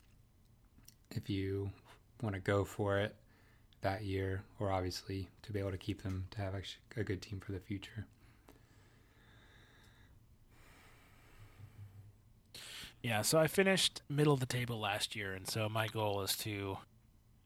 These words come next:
Speaker 2: um, push the top five this year. And I feel like if my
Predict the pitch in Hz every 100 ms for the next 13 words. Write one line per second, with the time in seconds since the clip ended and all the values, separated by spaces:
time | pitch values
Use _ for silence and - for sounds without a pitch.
0 | - 107 98 92 - 120 - 117 - 104
1 | - - 92 80 80 - 90 107 85 85
2 | 98 101 - 113 101 101 107 98 - -
3 | 104 101